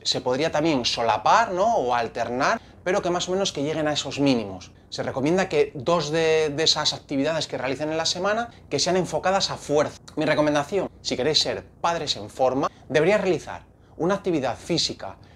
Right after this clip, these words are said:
moderada sesenta minutos al día, ¿vale? Todos los días, excepto tres días a la semana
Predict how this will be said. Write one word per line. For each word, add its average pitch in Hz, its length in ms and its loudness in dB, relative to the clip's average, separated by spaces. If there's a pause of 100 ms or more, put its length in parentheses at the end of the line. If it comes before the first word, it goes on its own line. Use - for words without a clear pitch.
moderada 170 580 2 (220)
sesenta 190 380 2
minutos 147 360 2
al 113 140 -4
día, 98 240 -14 (300)
¿vale? 160 360 -2 (300)
Todos 208 240 4
los 131 200 0
días, 101 340 -10 (240)
excepto 156 720 0 (260)
tres 165 260 0
días 202 300 2
a 202 40 2
la 190 100 2
semana 170 440 -2